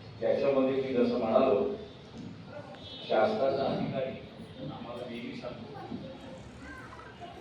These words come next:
नेहमी आम्हाला असताना सांगतो की आम्हाला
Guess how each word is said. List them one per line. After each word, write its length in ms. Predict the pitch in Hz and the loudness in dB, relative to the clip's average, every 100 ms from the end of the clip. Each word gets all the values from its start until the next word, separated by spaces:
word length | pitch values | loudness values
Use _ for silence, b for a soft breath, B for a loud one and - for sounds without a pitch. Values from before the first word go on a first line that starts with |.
| 170 - - - - - - - - - - - - - - 123 | -14 -12 -12 -14 -16 -16 -16 -16 -16 -16 -16 -16 -16 -16 -14 -10
नेहमी 280 | 127 147 | -8 -6
आम्हाला 320 | 151 143 139 135 | -6 -4 -2 0
असताना 380 | 123 131 123 | -2 -4 -8
सांगतो 360 | 127 120 120 117 | -6 -8 -8 -10
की 240 | 117 - - - 370 381 - - - - - - - - | -12 -12 -10 -10 -10 -10 -10 -12 -14 -16 -16 -16 -16 -14
आम्हाला 500 | 117 127 143 151 151 | -12 -10 -2 2 2